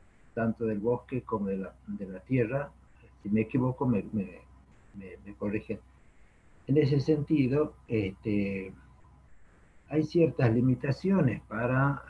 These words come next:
este, la gobernanza de los territorios y los bosques por este tema, porque Tincunaco había presentado un proyecto para el desarrollo de,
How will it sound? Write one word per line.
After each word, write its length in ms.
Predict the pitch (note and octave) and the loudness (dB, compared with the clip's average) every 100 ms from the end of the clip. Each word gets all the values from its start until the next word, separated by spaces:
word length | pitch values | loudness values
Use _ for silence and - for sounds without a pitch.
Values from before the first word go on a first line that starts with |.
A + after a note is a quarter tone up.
| G2+ | -12
este, 300 | E2+ - G2 | -12 -8 -8
la 200 | F#2 F#2 G2 | -6 -10 -8
gobernanza 880 | G#2+ A2+ B2 C3+ C3 - C3 B2 B2 | -4 -2 0 0 0 -2 -2 -2 -4
de 100 | G2 | -14
los 100 | - - | -16 -16
territorios 720 | - A2+ - C3+ B2+ A#2+ - | -14 -14 -10 -4 -4 -4 -8
y 80 | G#2 | -10
los 200 | G2+ G2+ | -10 -6
bosques 440 | A#2 A#2 - B2 - - _ - - | -6 -6 -6 -10 -10 -20 _ -20 -6
por 140 | A2 | -4
este 260 | A2+ - A#2+ | -4 -6 -6
tema, 420 | - D3 A2 F#2+ - | 2 2 2 0 -12
porque 640 | - - - G#2 G2 G2 - _ _ - | -18 -16 -8 -4 -4 -6 -18 _ _ -2
Tincunaco 680 | B2+ B2+ D3+ D#3 E3 D#3 - _ - - - | -2 0 0 2 2 0 -2 _ -20 -20 -6
había 420 | A2 G#2+ C3 B2 | -2 0 0 0
presentado 580 | - G#2+ B2 A2+ E3 C3 | -4 -4 -4 0 2 2
un 60 | G#2 | 0
proyecto 520 | G#2 G#2 A2+ - A2+ - | -4 -6 -6 -6 -8 -8
para 160 | G#2 | -12
el 80 | G2 | -10
desarrollo 560 | G#2 - A2+ A#2+ B2 | -10 -10 -4 0 2
de, 120 | A2 | 2